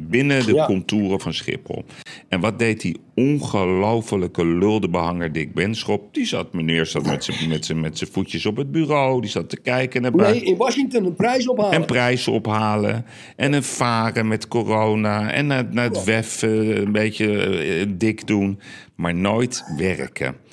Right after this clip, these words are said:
Speaker 1: En wat krijgt zo'n man? Ja, zegt mevrouw Kaag, ja, hij heeft echt zijn best gedaan. Nou, die man zal wel weer,
Speaker 2: Ach.
Speaker 1: eh, in het banencircuit terechtkomen. Het moet toch een keertje afgelopen zijn. We moeten gewoon, we hebben echt boeren nodig. En we hebben echt de Volendammer vishandel nodig.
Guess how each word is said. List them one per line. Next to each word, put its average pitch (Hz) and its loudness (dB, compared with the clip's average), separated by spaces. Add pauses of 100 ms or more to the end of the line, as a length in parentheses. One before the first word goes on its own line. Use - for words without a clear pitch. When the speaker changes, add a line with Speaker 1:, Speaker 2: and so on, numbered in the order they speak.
(320)
Speaker 1:
En 87 -2
wat 76 -4
krijgt 107 -2
zo'n 104 2
man? 95 0
Ja, 120 0
zegt - -8
mevrouw 78 -4
Kaag, 87 -6
ja, 101 -2
hij 87 -2
heeft 82 -4
echt - -8
zijn - -6
best 139 0
gedaan. 110 0
Nou, 85 -2
die 73 -4
man 76 -2
zal 76 -2
wel 80 0
weer, 78 0
Speaker 2:
Ach. 131 2
Speaker 1:
eh, 82 -2
in 78 -2
het 78 -4
banencircuit 117 -2
terechtkomen. 92 -4 (600)
Het - -12
moet 139 -10
toch 123 -12 (100)
een 113 -8
keertje - -8
afgelopen 78 -6
zijn. 80 -4
We 95 -4
moeten 120 0
gewoon, 110 0 (440)
we 107 -2
hebben 131 2
echt 156 -2
boeren 85 2
nodig. 67 -4 (580)
En 104 -2
we 104 4
hebben 98 2
echt 120 -2
de 110 0
Volendammer 87 2
vishandel 80 -2
nodig. 71 0